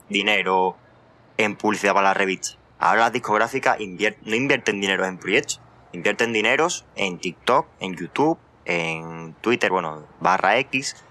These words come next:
Creo que había ahí un cambio de modelo también en el que la publicidad antes se invertía, antes se apoyaban a los, a los propios medios, se invertía dinero en los propios medios y en las propias revistas,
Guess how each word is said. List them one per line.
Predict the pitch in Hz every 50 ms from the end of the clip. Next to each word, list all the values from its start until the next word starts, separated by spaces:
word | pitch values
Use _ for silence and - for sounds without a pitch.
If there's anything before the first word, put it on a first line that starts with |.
| - - - - - - - - - -
Creo | - - 101 107
que | - 135
había | 135 139 135
ahí | 131 127
un | 127 127 120
cambio | 101 - 117 120 127 123
de | 120 120
modelo | 110 104 101 110 117 123
también | - 113 107 117 135
en | 131
el | 120 107 101
que | - 101 95 92 92 - -
la | 92 90 87 87 -
publicidad | - 90 92 90 87 - 85 85 82 92 110 123 135
antes | 135 131 - 127 -
se | 127
invertía, | 127 123 117 123 - - - 143 117 95 90 95
antes | 120 - - 104
se | - -
apoyaban | 92 - 85 85 180 214 233 220 196 90
a | 85
los, | 80 78 - - -
a | 82
los | - - - -
propios | - 95 - 117 135 117 -
medios, | 110 139 156 123 123 135 - - - - - - - - - -
se | - - 92
invertía | 87 80 85 85 - - 98
dinero | 98 123 139 123 98
en | 87
los | 82 -
propios | - - 98 92 110 120 107
medios | 104 131 156 135 120 117
y | 98
en | 90
las | 82 -
propias | - 90 113 113 113
revistas, | 117 117 139 143 - - 147 151 -